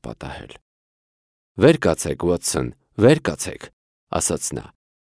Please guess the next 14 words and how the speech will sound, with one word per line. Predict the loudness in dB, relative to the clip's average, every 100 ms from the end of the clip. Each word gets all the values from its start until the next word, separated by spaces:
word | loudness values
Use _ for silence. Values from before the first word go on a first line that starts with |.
| _ _
«Խաղն | 0 2 4 0
սկսված | 0 -2 -2 0 0 0
է, | -8 -10 _ -10
ոչ | 4 4 4
մի | 2 2
խոսք, | 0 -4 -4 -6 -8 _ _ -2
հագնվեք | -2 0 -2 -2 -4 -16 -4
և | -2 0
գնում | 2 2 0
ենք»։ | -6 -16 _ _ _ _ _ _ _ _ _ _ 0
Տասը | 2 4
րոպե | 4 6 4
հետո | 2 2 2
կառք | 2 -2 -2